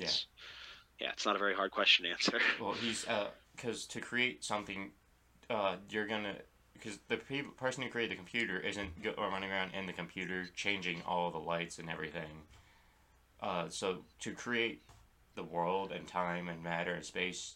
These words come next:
Speaker 2: God is outside of that. He's always existed. He will forever
Speaker 1: Yeah.
Speaker 2: exist.
Speaker 1: Yeah. Nothing created God.
Speaker 2: It's, it's hard to comprehend because of our, uh, small-minded, I guess,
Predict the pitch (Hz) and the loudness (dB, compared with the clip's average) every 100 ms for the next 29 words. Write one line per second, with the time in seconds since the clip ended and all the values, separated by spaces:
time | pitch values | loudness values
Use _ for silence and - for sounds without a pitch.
0 | - 92 92 85 - 95 92 - 92 85 | -4 0 0 0 -4 -4 -2 0 0 0
1 | 78 76 76 92 90 - 92 95 92 87 | -2 -8 -8 -8 -8 0 2 2 0 -4
2 | 82 82 - 85 80 - - 85 85 82 | -6 -8 -6 -6 -6 -12 -10 -6 -4 -4
3 | 78 92 80 76 104 82 - 82 78 - | -6 -4 -4 0 0 0 -4 -6 -8 -12
4 | - - - - - - - - _ _ | -20 -20 -20 -20 -20 -20 -20 -20 _ _
5 | - - - 95 110 - - - - 117 | -20 -18 -2 -2 -2 -10 -20 -20 -2 2
6 | 110 104 104 92 85 - - _ _ _ | 2 2 2 0 0 -6 -8 _ _ _
7 | 104 101 - - - - - 120 147 165 | -4 -4 -6 -10 -10 -4 0 4 6 6
8 | 175 147 120 117 107 87 90 80 80 - | 6 -2 -2 0 0 -2 -2 -4 -10 -12
9 | - 95 101 95 87 - - - 95 87 | -8 -4 -2 -4 -4 -10 -10 -4 0 2
10 | 85 82 - - - 98 85 80 78 - | 2 -2 -14 -10 -2 0 0 -2 -6 -12
11 | _ - _ _ _ _ - - - - | _ -20 _ _ _ _ -20 -20 -20 -20
12 | - - - 107 104 104 101 98 95 95 | -6 -2 6 8 8 6 0 0 2 2
13 | 101 104 - 101 101 107 - - | 0 -4 -4 -4 -2 -4 -6 -14